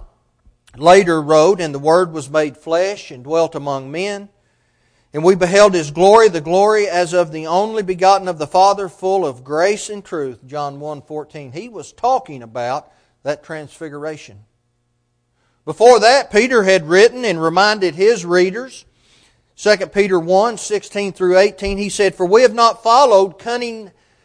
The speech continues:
cunningly devised fables." He said, "We're not following after some kind of a myth." He said, "When we made known unto you the power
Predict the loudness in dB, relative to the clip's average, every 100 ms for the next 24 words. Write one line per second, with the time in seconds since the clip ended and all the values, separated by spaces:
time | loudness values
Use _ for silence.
0 | _ -4 -4 -2 -4 -4 -4 -2 2 4
1 | 4 2 0 -6 0 4 4 0 -6 -8
2 | -20 -18 -12 -4 0 2 2 2 2 4
3 | 4 4 0 -2 -2 -4 -10 -8 -8 -4
4 | -2 -2 -4 -4 0 0 0 -4 -18 -18
5 | _ _ _ _ -4 2 4 2 0 0
6 | 2 4 4 4 4 8 8 6 4 0
7 | -6 -6 -6 -4 2 6 6 4 0